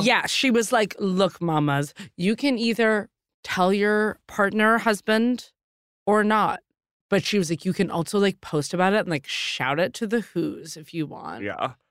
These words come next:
Speaker 1: And
Speaker 2: This book is ultimately a lot about posting.
Speaker 1: It's
Speaker 2: <laughs>
Speaker 1: so much about posting. And it's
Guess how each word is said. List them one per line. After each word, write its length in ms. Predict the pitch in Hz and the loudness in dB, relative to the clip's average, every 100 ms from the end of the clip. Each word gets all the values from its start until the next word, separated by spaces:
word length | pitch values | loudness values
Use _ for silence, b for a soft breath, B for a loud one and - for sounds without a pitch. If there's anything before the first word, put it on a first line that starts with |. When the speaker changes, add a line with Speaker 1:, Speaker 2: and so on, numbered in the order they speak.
| - | 0
Speaker 1:
And 540 | 180 202 202 202 196 - - _ - | 2 2 2 0 -2 -8 -18 _ -6
Speaker 2:
This 100 | 156 | -6
book 220 | - 262 | -2 0
is 100 | 370 | 0
ultimately 380 | 170 147 165 151 | 2 0 2 2
a 80 | 123 | 2
lot 300 | 104 101 104 | 4 4 4
about 260 | 110 98 90 | 2 0 -2
posting. 680 | - 92 - - 165 170 151 _ - | -8 -8 -8 -6 -2 -2 -4 _ 0
Speaker 1:
It's 420 | 277 - - - _ _ _ _ | 0 0 -8 -10 _ _ _ _
Speaker 2:
<laughs> 500 | _ _ _ - - | _ _ _ -12 -8
Speaker 1:
so 540 | 123 - - 247 240 202 | -8 -8 -2 2 4 4
much 320 | 185 151 - | 2 0 -2
about 240 | 156 147 - | 0 -2 -2
posting. 500 | 156 139 143 135 139 B B - | -6 -6 -8 -8 -8 B B 0
And 140 | 208 | 2
it's 140 | 202 | 2